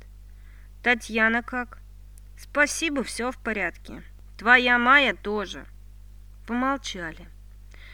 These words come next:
Вадим испытывал неприятные чувства растерянности от ощущения, что не знает, о чём ещё говорить с другом. Так бывает в комнате, где стоит гроб с покойником.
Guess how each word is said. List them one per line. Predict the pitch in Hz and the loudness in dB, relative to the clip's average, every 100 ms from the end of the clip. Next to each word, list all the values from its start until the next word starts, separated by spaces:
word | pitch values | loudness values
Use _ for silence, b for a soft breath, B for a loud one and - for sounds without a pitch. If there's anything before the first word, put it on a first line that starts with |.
| B - | B -2
Вадим | 220 240 302 | 0 4 4
испытывал | 311 - 302 277 277 277 | 2 0 -6 -4 -2 0
неприятные | 254 233 240 254 269 269 254 233 | 0 -2 -4 -2 -4 -2 -4 -4
чувства | 214 262 262 - 233 | -4 -8 -10 -6 -4
растерянности | 220 220 - 262 302 269 247 220 - 202 | -2 -2 -4 -4 -2 -2 -2 -2 -4 -6
от | 202 | -6
ощущения, | 208 - 214 - 294 311 294 262 B B - | -6 -4 -4 -2 -2 0 0 -2 B B -14
что | - 277 | -8 -2
не | 285 294 | 0 0
знает, | 285 294 240 196 | 0 2 2 0
о | 208 | -6
чём | - 247 | -4 -4
ещё | 240 - 247 | -4 -4 -6
говорить | 220 226 226 240 208 | -4 -4 -4 -6 -8
с | |
другом. | 202 226 214 - - - - - - - - | -8 -6 -6 -10 -18 -20 -20 -20 -20 -20 -2
Так | 233 220 | 0 0
бывает | 240 240 277 240 | -2 0 0 -2
в | - | -10
комнате, | - 285 302 247 233 | -4 0 2 0 -4
где | 190 196 214 | -8 -8 -8
стоит | - 240 233 | -4 -4 -4
гроб | 190 220 220 | -4 -4 -4
с | - | -6
покойником. | 233 226 - 175 156 - - | -4 -4 -6 -6 -8 -10 -14